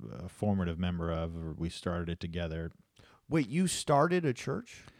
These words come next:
Speaker 1: Pretty much, yeah. Um, I was one of the first. So I, the, I went to
Speaker 2: <laughs>
Speaker 1: Northwest.
Speaker 2: How did you skip over that fast? <laughs> You,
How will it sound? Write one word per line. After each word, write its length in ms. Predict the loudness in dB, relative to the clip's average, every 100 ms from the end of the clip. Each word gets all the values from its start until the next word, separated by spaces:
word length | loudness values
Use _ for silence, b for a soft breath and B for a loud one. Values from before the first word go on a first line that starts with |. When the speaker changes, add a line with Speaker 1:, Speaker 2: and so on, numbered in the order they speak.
| b b b
Speaker 1:
Pretty 200 | 6 8
much, 520 | 8 6 4 -6 -10 -14 _
yeah. 420 | 4 6 6 4 -4 -14 -2
Um, 100 | 2 2 2 0 2
I 100 | 4
was 160 | 4
one 160 | 4 4
of 80 | 4
the 80 |
first. 560 | 2 2 0 0 -6 -6
So 220 | 2 4
I, 320 | 8 10 8
the, 500 | 8 6 6 4 2 -2 -6
I 120 | 2 4
went 160 | 4
to 60 | 6
Speaker 2:
<laughs> 120 | 10
Speaker 1:
Northwest. 560 | 10 8 4 4 4 6
Speaker 2:
How 100 | 6
did 140 | 8
you 60 | 6
skip 260 | 6 6 6
over 220 | 8 6
that 200 | 2 0
fast? 760 | 6 6 6 4 2 0 -2 -4
<laughs> 160 | -4 8
You, 140 | 8